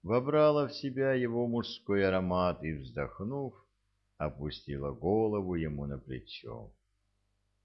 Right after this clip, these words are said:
«Представь, что Вселенная — это нить, и каждая точка на этой нити представляет собой мгновение во времени и пространстве.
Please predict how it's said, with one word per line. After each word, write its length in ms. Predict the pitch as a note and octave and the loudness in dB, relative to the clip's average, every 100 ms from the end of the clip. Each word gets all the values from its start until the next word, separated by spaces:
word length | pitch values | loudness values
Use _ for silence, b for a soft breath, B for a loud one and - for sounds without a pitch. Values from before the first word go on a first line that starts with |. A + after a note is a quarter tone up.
| _ _ _ _ _ | _ _ _ _ _
«Представь, 800 | E2 E2+ - - - E2+ E2 D2 - - | -2 -2 -4 -8 0 0 0 -4 -14 -14
что 300 | D2+ - D#2 | -14 -10 -10
Вселенная — 1160 | C#2 - D2+ E2 G#2 G#2 F#2 D#2+ C#2+ B1 A#1 G#1+ _ _ _ _ _ | -10 -10 -4 -2 0 0 -4 -4 -6 -6 -8 -12 _ _ _ _ _
это 680 | A2+ A#2 - - G#2 G2+ - _ - | 0 0 -4 -6 -4 -4 -6 _ -14
нить, 800 | C#2+ D2+ E2 - _ - - - _ _ _ _ _ _ _ - | -6 -4 -4 -6 _ -18 -18 -18 _ _ _ _ _ _ _ -4
и 120 | A#2 | -4
каждая 540 | A2+ C#3 C3 A2 B2+ | 2 4 4 4 2
точка 580 | B2 B2+ C3+ B2+ - F#2 | 4 4 2 2 0 0
на 140 | F2 F#2 | 2 4
этой 440 | G2 F2+ F2 E2+ | 2 2 2 2
нити 720 | F2 A2+ B2+ A2+ - B1+ A#1 - _ _ _ | 0 0 -2 -4 -8 -10 -12 -18 _ _ _
представляет 960 | D#2 G2 - - F#2+ G2 G#2 G#2 G#2 | 0 0 0 2 4 6 6 6 2
собой 300 | F#2+ F#2+ G2+ | -2 0 2
мгновение 640 | G2+ F2 F2+ F#2+ G2+ G2 F#2+ | 2 2 2 4 2 2 0
во 120 | F#2+ | 0
времени 680 | F2+ F#2+ A2+ G#2+ G2 F#2+ - | 2 2 2 0 -2 -4 -6
и 120 | G#2 G2+ _ | -8 -8 _
пространстве. 1400 | C#2+ D#2+ - - - C#2+ C#2 B1+ A#1+ - - A1+ A#1 | -6 -6 -8 -6 -2 0 0 -4 -10 -16 -18 -14 -14